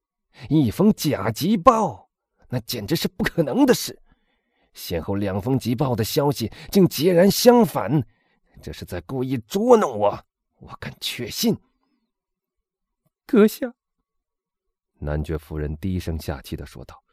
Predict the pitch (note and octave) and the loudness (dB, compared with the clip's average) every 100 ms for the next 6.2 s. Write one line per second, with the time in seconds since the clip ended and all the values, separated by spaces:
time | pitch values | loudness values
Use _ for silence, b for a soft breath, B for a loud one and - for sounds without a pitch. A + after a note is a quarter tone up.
0 | _ _ _ _ _ _ _ _ _ _ | _ _ _ _ _ _ _ _ _ _
1 | C#4+ C4 - G#3+ B3+ - C4+ A#3 C4 C#4 | 2 2 4 2 0 -2 -2 -2 0 0
2 | B3+ A3 - B3+ C4 C4 D4 G#3 B3+ A3 | -2 -4 -2 0 0 4 6 6 6 4
3 | C4+ B3+ C#4+ - C4+ D4 A#3 - A3 B3+ | 0 0 -2 0 0 0 0 -4 -4 -4
4 | D4+ _ b b b A3+ A#3 - C#4 A#3+ | -6 _ b b b 2 2 2 2 2
5 | B3 - A#3 - - G#3+ - B3+ G#3+ - | 2 2 0 0 0 0 2 0 0 -2
6 | B3+ | -2